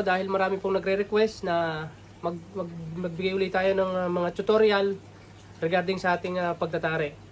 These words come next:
So, sa shoutout muna ako, mga kabalaybay. Shoutout sa aking kaibigan dyan sa Batangas City, si Onen Colendres.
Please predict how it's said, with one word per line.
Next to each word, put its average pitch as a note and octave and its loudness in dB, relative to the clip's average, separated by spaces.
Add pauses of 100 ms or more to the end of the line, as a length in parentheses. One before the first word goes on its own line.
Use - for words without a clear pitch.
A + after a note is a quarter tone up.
(340)
So, A3 8
sa A3 -2
shoutout A#3+ 4
muna A#3+ 2
ako, A#3+ 2
mga G#3+ 0
kabalaybay. G#3+ 2 (1040)
Shoutout A#3 6
sa G#3 2
aking G#3 2
kaibigan G#3 2
dyan G3+ 2
sa F#3+ -10
Batangas G3 -2
City, A3+ -2
si G3 -6
Onen G3 0 (960)
Colendres. A3 4